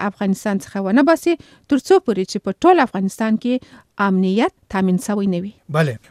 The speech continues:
Speaker 2: فرح جان، بازم اما دوست قبلی ما یعنی سروری صاحب از ولسوالی ده سبز اس ام اس فرستادن و می‌نویسن: به نظر من بحث خروج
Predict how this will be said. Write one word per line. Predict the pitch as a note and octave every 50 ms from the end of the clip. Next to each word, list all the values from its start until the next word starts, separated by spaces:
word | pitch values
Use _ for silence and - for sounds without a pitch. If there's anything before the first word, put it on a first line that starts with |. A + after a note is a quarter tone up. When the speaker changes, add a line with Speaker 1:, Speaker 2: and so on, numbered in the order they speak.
| _ -
Speaker 2:
فرح | D#3 E3 F3+
جان، | F#3 G#3 G#3+ G3+
بازم | G3 G#3 G#3+ G#3 G#3+ G#3+
اما | F#3+ F#3 F#3 F#3
دوست | E3+ F#3 G#3 F#3+ - -
قبلی | F#3+ - - E3 D#3+ D#3+ F#3 G3
ما | F#3+ F#3+ F#3 F#3 F#3 G3 F3 -
یعنی | F#3 D#3+ E3 E3 D3+ B2+ A#2+ C3 D#3 F#3 G3 F#3
سروری | - - D#3 D3+ D3 D#3 F3
صاحب | F3 - F#3 F3+ F3
از | F3 D3+ C3+
ولسوالی | C3+ C3+ C3+ B2 - C#3+ C#3 D3 E3+ E3
ده | C#3 B2+ B2
سبز | A2+ - - E3+ F3 F3 - - - _ -
اس | - -
ام | C#3 D#3+
اس | E3 - F3+
فرستادن | E3 - - E3+ E3 D#3+ - - E3 D#3+ E3 F3 F3+ F#3 - _ _ - F3+ C#3+
و | C#3+ D#3 D#3+ D#3+
می‌نویسن: | E3+ G3+ A3 G#3+ F3+ C3+ A#2 A2+ - - B2+ A2+ G#2 G2+ - _ _ -
به | D3 D#3
نظر | E3 F3+ F3+ G#3 A3 G#3+
من | G#3 G#3 G#3+ G#3
بحث | F#3 D#3 F#3 G3+ G3+ G3+ - -
خروج | G#3+ G3 - - E3 F3+ G3+ F3 C#3+